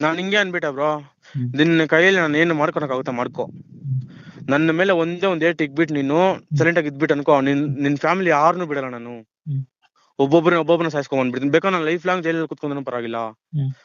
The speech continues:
Speaker 1: ಇವ್ಳನ್ನೂ ಬಿಡಲ್ಲ, ಇವ್ಳನ್ನೂ ಸಾಯಿಸ್ಬಿಡ್ತೀನಿ ನಾನು.
Speaker 2: ಹ್ಮ್.
Speaker 1: ಬ್ರೋ ಬೆಳಿಗ್ಗೆ ಕೂಡ ಒಂದ್ ಮಾತಂದೆ ಬ್ರೋ ಅವಳಿಗೆ,
Speaker 2: ಹ್ಮ್.
Speaker 1: "ನನ್ ಹತ್ರ ಇಷ್ಟು ಕ್ಲೋಸ್ ಆಗ್ತಿದೆ ತಿರ್ಗಾ ತಿರ್ಗಾ ನೀನು,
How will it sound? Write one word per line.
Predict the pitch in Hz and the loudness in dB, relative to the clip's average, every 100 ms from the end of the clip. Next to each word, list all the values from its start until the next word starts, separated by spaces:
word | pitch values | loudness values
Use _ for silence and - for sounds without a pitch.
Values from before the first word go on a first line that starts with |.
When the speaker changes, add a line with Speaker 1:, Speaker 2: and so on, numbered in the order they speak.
| _ | _
Speaker 1:
ಇವ್ಳನ್ನೂ | 156 208 233 220 | 4 6 6 4
ಬಿಡಲ್ಲ, | 185 170 | 4 2
ಇವ್ಳನ್ನೂ | 175 185 | 2 0
ಸಾಯಿಸ್ಬಿಡ್ತೀನಿ | 170 143 131 123 120 | -2 -4 -4 -4 -4
ನಾನು. | 117 120 113 _ _ | -4 -6 -8 _ _
Speaker 2:
ಹ್ಮ್. | 143 131 - _ - _ | -6 -6 -8 _ -20 _
Speaker 1:
ಬ್ರೋ | - 214 135 | 2 2 2
ಬೆಳಿಗ್ಗೆ | 127 175 208 214 | 0 2 2 0
ಕೂಡ | 180 | 0
ಒಂದ್ | 185 156 | -2 -2
ಮಾತಂದೆ | 147 151 139 123 | -2 -4 -4 -4
ಬ್ರೋ | 117 | -4
ಅವಳಿಗೆ, | 113 113 117 120 | -6 -4 -6 -8
Speaker 2:
ಹ್ಮ್. | - 147 135 127 _ _ - | -8 -4 -4 -6 _ _ -2
Speaker 1:
"ನನ್ | 147 | 0
ಹತ್ರ | 156 190 | 2 2
ಇಷ್ಟು | 175 165 | 0 0
ಕ್ಲೋಸ್ | 170 170 | 2 2
ಆಗ್ತಿದೆ | 151 147 143 | 0 -2 -2
ತಿರ್ಗಾ | 143 151 | -2 -2
ತಿರ್ಗಾ | 143 143 | -2 -2
ನೀನು, | 135 131 | -2 -2